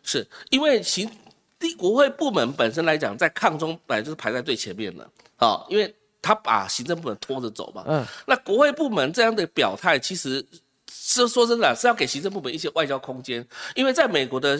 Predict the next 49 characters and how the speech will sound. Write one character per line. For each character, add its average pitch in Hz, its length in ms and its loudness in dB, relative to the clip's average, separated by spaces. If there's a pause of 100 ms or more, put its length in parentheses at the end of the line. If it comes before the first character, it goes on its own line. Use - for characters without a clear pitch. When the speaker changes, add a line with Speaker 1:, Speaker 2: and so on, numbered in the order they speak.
Speaker 1:
宪 226 300 0
政 196 180 2
体 113 200 -10
制 123 140 -6
来 127 120 2
讲 120 160 -6
的 90 80 -14
话， 135 140 -2
外 151 180 0
交 151 160 -4
权 110 160 -10
是 127 80 -12
属 - 140 -16
于 101 60 -16
行 104 180 -10
政 117 160 -2
权， - 200 -14 (180)
Speaker 2:
嗯。 185 200 -4
Speaker 1:
它 214 80 2
不 170 160 -6
是 208 100 -6
属 120 200 -6
于 110 40 -12
国 113 160 -8
会 135 140 -4
权。 - 180 -10 (220)
Speaker 2:
嗯。 180 100 -6
Speaker 1:
那 208 100 2
国 214 200 0
会 240 320 0
只 139 120 0
能 135 160 4
督 233 220 -4
导 127 320 0
行 139 220 -6
政 175 260 2
你 101 40 -10
去 165 120 -12
做 156 160 -2
这 131 100 -2
件 123 120 -4
事 123 160 -10
情， 101 240 -14 (320)
所 294 80 6
以 240 80 0 (140)
国 226 180 6
会 285 140 6
当 247 160 2
然， 170 120 6